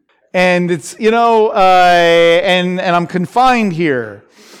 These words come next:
Uh, and what a great opportunity that I have, uh,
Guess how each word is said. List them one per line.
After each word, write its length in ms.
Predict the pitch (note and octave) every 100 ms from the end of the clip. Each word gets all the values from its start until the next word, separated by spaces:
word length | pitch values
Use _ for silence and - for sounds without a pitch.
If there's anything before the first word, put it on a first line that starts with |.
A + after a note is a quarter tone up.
| - _
Uh, 800 | - F#3+ F3+ F3 F3 E3+ E3+ F3 G3
and 540 | G#3 A3 G#3 G#3 G3+
what 100 | G3+
a 60 | F#3
great 360 | F#3 D4+ F#4+
opportunity 880 | D#4+ C4+ A#3+ - C#4 C#4+ C4 B3+ B3+
that 120 | G3+
I 120 | F3
have, 880 | F3 G3+ C4+ D4 D#4 D#4 D4+ C4+ A#3+ - _ _ -
uh, 760 | G3 F#3+ F3+ F3 E3+ E3 D#3+